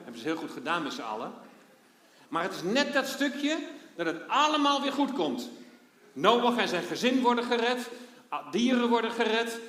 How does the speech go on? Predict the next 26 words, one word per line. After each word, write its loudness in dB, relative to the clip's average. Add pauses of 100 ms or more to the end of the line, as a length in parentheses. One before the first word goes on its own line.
(220)
Iedereen 4
is 0
blij. 2
Het -4
heeft -4
heel 6
hard 0
geregend. -2 (240)
De -6
aarde 4
is -6
helemaal 2
overstroomd. 0 (240)
Maar 2
nu 4
staan 2
ze -4
gelukkig 2
weer 2
op -4
droge 2
grond. -4 (680)
En -4
de -4
zon -4
schijnt. -6